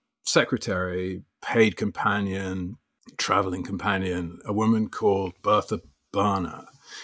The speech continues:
who lived some of the time in the mansion, but often was traveling with, with Jane and was very close to her and was her sort of confidant. But, um, she was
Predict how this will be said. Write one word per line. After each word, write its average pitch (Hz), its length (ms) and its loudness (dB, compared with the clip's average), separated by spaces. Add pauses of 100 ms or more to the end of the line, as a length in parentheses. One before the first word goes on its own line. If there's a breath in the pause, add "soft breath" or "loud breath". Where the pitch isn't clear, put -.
(680 loud breath)
who 101 560 0 (640)
lived 156 320 2
some 170 320 2
of 151 60 -2
the 147 60 4
time 113 360 0
in 95 80 -4
the 92 80 -6
mansion, 90 420 0
but 98 180 -2
often 147 320 2
was 107 140 -2
traveling 95 580 2
with, 80 260 -8 (100)
with 90 240 -2
Jane 82 240 -2
and 80 120 -4
was 98 120 -4
very 127 180 2
close 107 380 -2
to 87 100 -8
her 78 380 -12 (200)
and 92 160 -4
was 98 140 -4
her 95 100 -6
sort 90 220 -2
of - 60 -20
confidant. 87 640 -4 (960 loud breath)
But, 120 400 0
um, 117 460 0 (840)
she 156 640 0
was 131 720 0